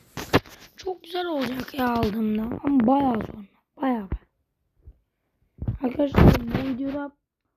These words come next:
pratik, pratik yapacağız. Kendimizi geliştireceğiz. Önümüzdeki araba da hep bizim gibi. Ben bu arabayı normalde görmemiştim. Yeni gelmiş güncellemede.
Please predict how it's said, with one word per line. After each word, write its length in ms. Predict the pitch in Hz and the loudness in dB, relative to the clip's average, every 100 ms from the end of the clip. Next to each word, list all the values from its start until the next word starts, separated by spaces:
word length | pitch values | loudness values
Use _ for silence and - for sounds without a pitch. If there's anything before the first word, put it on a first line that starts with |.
| _ _ - | _ _ -4
pratik, 480 | 247 240 - - - | -2 0 -4 -4 -6
pratik 600 | - - - 226 285 - | -4 2 2 2 -4 0
yapacağız. 420 | 294 262 269 - | 0 2 0 0
Kendimizi 460 | 269 240 240 240 247 | -2 -2 2 0 0
geliştireceğiz. 600 | 254 220 - 226 254 262 - - _ - _ - - - _ _ _ - - - - _ _ | -2 -4 -8 -4 -2 -4 -14 -20 _ -20 _ -20 -16 -18 _ _ _ -20 -20 -20 -20 _ _
Önümüzdeki 600 | 262 247 254 254 285 294 | 2 4 4 2 -2 0
araba 280 | 294 277 285 | 0 0 0
da 60 | 285 | 0
hep 140 | 233 - _ _ _ 233 | 0 -4 _ _ _ -8
bizim 400 | 214 240 240 226 | -2 0 0 -2
gibi. 180 | 220 - - - - - - - | -6 -16 -20 -20 -20 -20 -4 2
Ben 260 | 285 294 | 4 6
bu 100 | 277 | 6
arabayı 300 | 285 285 294 | 4 4 4
normalde 540 | 294 269 262 277 285 285 | 2 2 4 2 2 2
görmemiştim. 720 | 220 269 302 311 254 - 254 | 6 4 4 0 -4 -2 2
Yeni 200 | 240 269 | 4 2
gelmiş 420 | 294 254 254 - - | 2 2 0 -4 -6
güncellemede. 720 | 233 226 226 220 226 226 | -2 0 0 0 0 -2